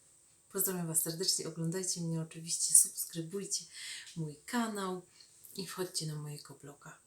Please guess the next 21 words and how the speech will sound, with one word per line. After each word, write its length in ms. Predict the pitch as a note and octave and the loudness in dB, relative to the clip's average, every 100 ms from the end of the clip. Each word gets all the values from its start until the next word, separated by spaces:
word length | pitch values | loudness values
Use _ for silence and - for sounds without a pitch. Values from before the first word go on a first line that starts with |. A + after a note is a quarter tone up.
| - _ _ - | -20 _ _ -2
W 240 | A3+ F3+ | 0 0
W 200 | D#3+ D#3+ | 0 -2
W 60 | E3 | -4
piechcicki 680 | E3 - E3 - - D#3+ - | -12 -12 -16 -16 -16 -14 -8
ciąg 260 | D3+ D3+ C#3 - - - | -8 -8 -14 -20 -20 -18
blog 520 | D3+ C#3 - - - - - - - - - - - | -14 -14 -16 -20 -20 -20 -20 -20 -20 -20 -20 -16 -8
P 160 | - - | -8 -2
L. 220 | E3 D#3+ D#3 - - - - - - - | -2 -2 -10 -20 -20 -20 -20 -20 -20 -18
Oczywiście 340 | - E3+ - - | -10 -4 -4 -4
P 180 | - - | -6 -10
L. 100 | - - - - - - - - | -12 -16 -20 -20 -16 -14 -12 -8
Dobra, 320 | F3+ D#3+ D#3+ - - - | -4 -4 -4 -12 -14 0
pozdrawiam 440 | G#3 G#3+ G#3 F#3+ | 4 4 4 2
was 180 | F3 - | 4 4
serdecznie 680 | E3+ E3 F#3+ - F#3 F3+ F3+ - - | 4 2 4 4 4 2 0 -6 -4
i 120 | E3 G3 | 4 4
róbcie 280 | G3 F#3 | 6 4
sałatki 720 | F3 E3 E3+ E3 - F#3 F3 E3 - - - | 4 4 4 2 -4 -2 -2 -4 -12 -4 2
i 260 | G#3 G3 | 6 8
naprawdę 720 | E3+ D#3+ G3 F#3 F3+ F3 F3 F3 - - - - - - - | 6 4 4 4 4 4 4 4 -10 -20 -20 -20 -20 -20 -8
pachnie 360 | F3+ - E3+ | -4 0 0